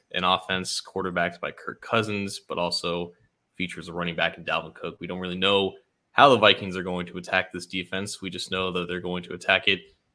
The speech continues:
with Eli Apple at one of the cornerback spots. And he's going up against either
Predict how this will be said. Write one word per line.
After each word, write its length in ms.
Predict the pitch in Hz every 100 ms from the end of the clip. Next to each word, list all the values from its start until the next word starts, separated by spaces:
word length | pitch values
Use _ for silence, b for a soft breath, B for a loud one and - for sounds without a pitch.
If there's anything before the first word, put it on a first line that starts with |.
| _ _ _
with 220 | 95 98 -
Eli 240 | 131 135
Apple 280 | 139 113 101
at 60 |
one 140 | 92 92
of 40 |
the 60 | 90
cornerback 380 | - 87 71 -
spots. 340 | - 58 -
And 60 | 98
he's 100 | 92
going 240 | 95 95
up 140 | 95
against 280 | 87 90 85
either 460 | - 92 90 87